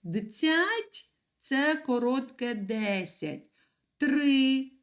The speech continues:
на, над десяткою, тобто десять і ще три, то буде тринадцять. Десять і ще сім, то буде сімнадцять.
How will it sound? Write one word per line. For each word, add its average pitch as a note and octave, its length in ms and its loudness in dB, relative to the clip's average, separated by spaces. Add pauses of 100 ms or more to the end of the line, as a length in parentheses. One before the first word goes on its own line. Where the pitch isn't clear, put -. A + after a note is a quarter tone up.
на, A3+ 600 4 (380)
над G3 580 0
десяткою, G3 1300 -2
тобто G3+ 460 -6 (200)
десять G3 880 -2
і A#3 140 0
ще D#3 520 -6
три, C4 540 0 (320)
то G#3+ 100 -4
буде B3+ 280 2
тринадцять. C#3+ 760 -4 (280)
Десять F#3+ 920 0
і G3 140 0
ще E3+ 380 -4
сім, D4+ 600 2 (300)
то E3+ 120 -6
буде A#3 260 -2
сімнадцять. D3+ 720 -8